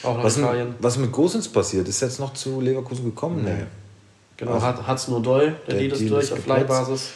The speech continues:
Speaker 2: Genau, Hudson-Odoi ist tatsächlich, äh,
Speaker 1: Wer hätte das gedacht, ne? Die
Speaker 2: also
Speaker 1: Bayern ewig dran rumgebaggert.
Speaker 2: Dieses, diese Never-Ending-Story mit Hudson-Odoi in der Bundesliga hat jetzt tatsächlich dann doch nochmal ein versöhnliches Ende genommen. Bayer Leverkusen ist es am Ende geworden.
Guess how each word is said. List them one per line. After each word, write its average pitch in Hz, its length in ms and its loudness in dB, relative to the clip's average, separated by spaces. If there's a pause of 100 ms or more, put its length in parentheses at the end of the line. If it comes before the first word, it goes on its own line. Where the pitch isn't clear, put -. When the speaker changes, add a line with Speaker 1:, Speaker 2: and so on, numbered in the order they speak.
(140)
Speaker 2:
Genau, 101 280 2
Hudson-Odoi 95 580 0
ist - 180 -2
tatsächlich, - 760 -6
äh, - 80 -6
Speaker 1:
Wer 117 380 -4
hätte 107 100 -2
das 101 160 -6
gedacht, 131 300 -2
ne? 120 80 -4
Die 120 60 -2
Speaker 2:
also 113 120 -2
Speaker 1:
Bayern 123 460 0 (420)
ewig 127 160 -2
dran 120 160 -2
rumgebaggert. 143 580 2 (680)
Speaker 2:
Dieses, 95 760 -8 (1000)
diese 98 140 -4
Never-Ending-Story 123 920 4
mit 123 200 0
Hudson-Odoi 113 440 2
in 123 40 2
der 117 80 2
Bundesliga 120 560 0
hat 117 180 0
jetzt 123 220 -2
tatsächlich 110 400 -2
dann 110 100 -4
doch 110 140 4
nochmal 117 180 2
ein 107 60 -4
versöhnliches 107 460 -2
Ende 110 240 -2
genommen. 110 420 2 (1200)
Bayer 139 200 8
Leverkusen 107 480 8
ist 90 60 -2
es 85 60 -4
am 95 120 -2
Ende 90 180 -4
geworden. 87 500 0